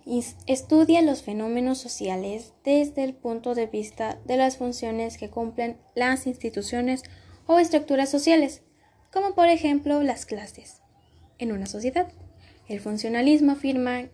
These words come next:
que el sistema total en una sociedad está compuesto de partes que están interrelacionadas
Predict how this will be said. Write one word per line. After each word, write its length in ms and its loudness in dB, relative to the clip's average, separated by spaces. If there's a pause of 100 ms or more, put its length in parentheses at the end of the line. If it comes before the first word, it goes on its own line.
(120)
que 100 -4
el 80 0
sistema 480 0
total 460 -2
en 180 -6
una 180 -4
sociedad 500 0 (180)
está 320 -4
compuesto 480 -4
de 160 -2
partes 560 -8 (120)
que 60 -14
están 300 -8 (100)
interrelacionadas 1300 0